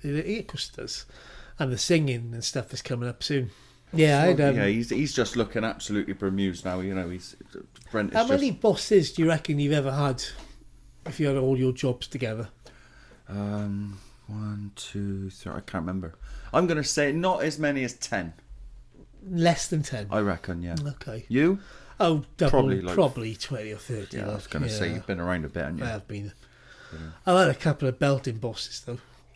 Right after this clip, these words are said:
Speaker 1: The, the, the guy, um, when I first, that Filofax training thing I told you about earlier, my boss at that time,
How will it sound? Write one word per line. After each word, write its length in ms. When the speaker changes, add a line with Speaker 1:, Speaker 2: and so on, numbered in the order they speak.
Speaker 1:
The, 200
the, 180
the 160
guy, 240
um, 720
when 160
I 140
first, 420
that 160
Filofax 880
training 640
thing 240
I 80
told 240
you 60
about 160
earlier, 180
my 140
boss 320
at 80
that 180
time, 360